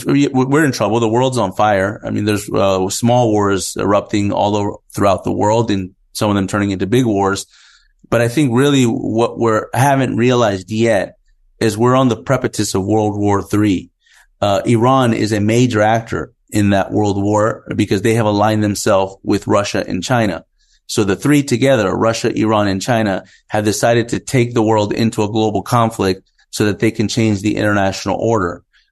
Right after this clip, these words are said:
But the big difference between the previous two world wars in the twentieth century is that this time it's going to be fought,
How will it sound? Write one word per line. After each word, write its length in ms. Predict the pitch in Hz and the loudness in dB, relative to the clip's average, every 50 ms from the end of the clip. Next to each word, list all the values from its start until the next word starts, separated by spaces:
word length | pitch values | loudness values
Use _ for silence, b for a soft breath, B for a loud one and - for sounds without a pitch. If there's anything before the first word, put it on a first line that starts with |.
| _ _ - | _ _ -20
But 220 | - - 117 110 - | -4 -2 -2 0 0
the 80 | - | -2
big 220 | 101 127 139 135 131 | 0 0 0 2 2
difference 280 | 147 147 - 135 120 | 0 0 0 0 -2
between 300 | 120 120 117 - 123 117 | -2 -4 -2 0 0 0
the 60 | 107 | 0
previous 400 | - 123 - 147 147 135 131 123 | 0 0 0 2 2 2 2 0
two 160 | 127 - 123 110 | 0 0 0 2
world 260 | 107 107 101 101 101 | 2 2 0 0 0
wars 340 | 101 95 101 101 101 92 - | 0 0 0 0 0 -2 -2
in 80 | 101 98 | -2 -2
the 80 | 95 | -2
twentieth 360 | 92 - - 117 117 113 104 | -2 -2 0 0 2 0 0
century 480 | - - 107 98 95 - 110 107 107 b b b b b b | -2 -2 -4 -4 -2 0 0 0 0 b b b b b b
is 160 | - 110 101 | -4 -2 -2
that 160 | 104 101 90 - | 0 -2 0 0
this 200 | 127 131 127 127 | 0 0 0 0
time 240 | - 127 110 107 - | 0 0 0 0 0
it's 160 | 104 104 - | -2 -4 -4
going 300 | - - 113 117 117 113 | -2 0 2 2 2 0
to 100 | 113 104 | 0 0
be 100 | 104 101 | -2 -2
fought, 380 | 92 - - 110 101 95 87 | -2 -2 0 2 2 2 2